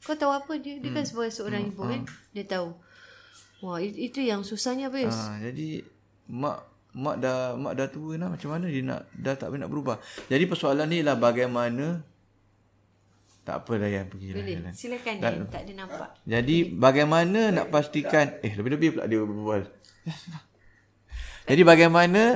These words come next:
Speaker 2: ah, kita sebagai anak nak layan?
Speaker 1: Ah, ini isunya.
Speaker 2: Macam mana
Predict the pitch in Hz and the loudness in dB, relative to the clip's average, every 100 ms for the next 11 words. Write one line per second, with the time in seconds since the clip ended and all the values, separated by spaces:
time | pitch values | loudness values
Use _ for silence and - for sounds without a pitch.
0 | - - 113 120 117 139 - 156 151 151 | 0 -2 2 2 2 -4 2 6 8 6
1 | 147 - 127 120 - 117 131 147 - 123 | 2 -2 0 2 4 4 4 0 0 -2
2 | - 117 120 131 123 98 110 _ _ _ | 2 2 6 6 4 0 -8 _ _ _
3 | _ _ 196 208 220 233 226 214 202 185 | _ _ -2 0 -2 -4 -6 -6 -6 -4
4 | 196 269 240 120 247 262 - 170 | -2 0 2 4 4 4 4 4